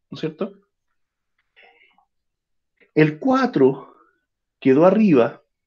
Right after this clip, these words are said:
porque fue el primero que llegó. Yo pude haber partido tirando números en otro orden y el árbol va a tener otra forma. Pero igual va a poder recibir los datos.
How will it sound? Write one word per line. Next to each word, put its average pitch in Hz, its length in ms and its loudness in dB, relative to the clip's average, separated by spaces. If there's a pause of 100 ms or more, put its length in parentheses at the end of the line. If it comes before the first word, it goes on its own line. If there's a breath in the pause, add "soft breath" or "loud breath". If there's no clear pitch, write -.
(1200)
porque 127 200 -8
fue 165 160 2
el 160 60 2
primero 156 320 2
que 156 100 -2
llegó. 160 420 -6 (2500)
Yo 139 140 4
pude 147 260 6
haber 156 160 2
partido 151 600 0
tirando 143 360 0
números 143 380 -2
en 127 100 -2
otro 170 220 -2
orden 143 380 0
y 147 120 2
el 131 120 2
árbol 180 440 0
va 143 60 2
a 143 40 -2
tener 147 320 -2
otra 135 240 -2
forma. 127 480 -4 (1400)
Pero 123 140 4
igual 131 240 4
va 143 60 6
a 135 40 2
poder 139 180 2
recibir 123 300 -2
los 107 120 -6
datos. 95 320 -6